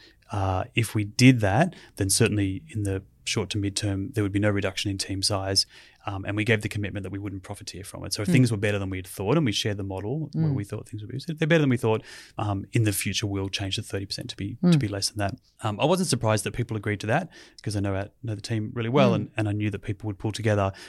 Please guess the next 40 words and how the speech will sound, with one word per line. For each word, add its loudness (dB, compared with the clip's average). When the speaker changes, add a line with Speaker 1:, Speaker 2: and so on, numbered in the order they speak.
Speaker 1:
but 6
it 6
was 0
still 2
nice 0
to -6
see -2
people -6
doing -4
it, 0
even 4
people -2
that, -2
that -6
you -4
know 0
are 0
having -4
a -4
tough -12
time -8
financially, -8
Speaker 2:
Mm. 4
Speaker 1:
still 0
being -8
happy -8
to -6
do -4
that. -4
So 0
that 4
was 2
really -2
fantastic. 0
And 2
then 4
when 2
JobKeeper 0
got -2
announced, -4